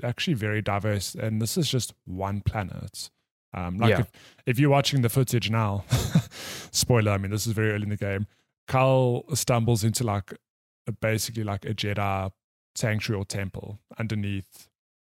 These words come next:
Speaker 1: uh, the saloon, you know.
Speaker 2: Yeah, there's a lot
Speaker 1: Great
Speaker 2: of Jedi
Speaker 1: <laughs>
Speaker 2: stuff here.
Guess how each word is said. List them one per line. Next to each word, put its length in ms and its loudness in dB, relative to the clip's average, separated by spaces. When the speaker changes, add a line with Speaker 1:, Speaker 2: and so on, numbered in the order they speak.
Speaker 1:
uh, 380 -6
the 160 -6
saloon, 640 -4
you 80 -6
know. 260 -6
Speaker 2:
Yeah, 380 2
there's 180 -2
a 80 2
lot 140 6
Speaker 1:
Great 140 4
Speaker 2:
of 60 -10
Jedi 320 2
Speaker 1:
<laughs> 0 -
Speaker 2:
stuff 540 2
here. 320 -6